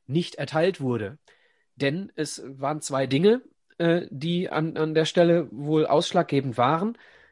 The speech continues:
Ähm, und zwar einmal, äh, die Schließung der Lücke, nicht plausibel mit Rechenfehlern. Und auf der anderen Seite, äh, g-,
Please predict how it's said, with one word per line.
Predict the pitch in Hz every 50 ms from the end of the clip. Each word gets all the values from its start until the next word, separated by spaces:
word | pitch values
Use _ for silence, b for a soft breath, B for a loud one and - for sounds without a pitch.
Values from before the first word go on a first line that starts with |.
| b b _
Ähm, | 151 151 151 151 151 151 147 - - - - - - - - _
und | _ 156 147
zwar | - - 151 143 139
einmal, | - 143 160 156 147 143 139 - -
äh, | 143 131 131 131 143
die | 135 - 135 127
Schließung | - - 160 170 - 170 147 131
der | 127 120
Lücke, | 123 139 139 - 185 196 196 220 - _ _ _ _ _
nicht | 151 147 151 - - -
plausibel | - 135 127 123 117 139 175 185 190
mit | 160 139 -
Rechenfehlern. | 135 135 - - 165 - 190 190 196 202 208 220 233 - _ _ _ _ b b b b b b b b b b b b b b
Und | 151 151 151
auf | 143 -
der | - 135
anderen | 139 175 185 175
Seite, | 160 170 165 170 - 175 170 170 175 - _
äh, | - 143 139 139 143 143 - - -
g-, | - 156 139 139 127 - - -